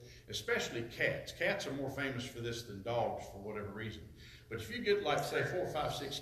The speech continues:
cats in the same little area, little big kittens, and you start taking something,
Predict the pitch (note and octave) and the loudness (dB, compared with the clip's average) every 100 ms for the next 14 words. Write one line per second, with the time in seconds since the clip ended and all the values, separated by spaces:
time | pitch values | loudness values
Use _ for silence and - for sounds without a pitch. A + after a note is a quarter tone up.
0 | - C#3+ A#2+ - G#2+ G2+ - C3+ C3+ C3 | -2 0 0 -2 -6 -8 -6 -2 -2 0
1 | B2+ C3 A#2+ A#2+ C3+ C3+ C3 D3+ D3+ - | 0 0 0 2 2 0 0 -2 -2 -6
2 | - - - - G#2 G#3 - F#3+ F3+ F3+ | -8 -14 -16 -8 -2 -2 2 2 4 4
3 | F3+ C3+ A2+ A#2+ G#2+ G#2 | 4 2 -2 -2 -2 -4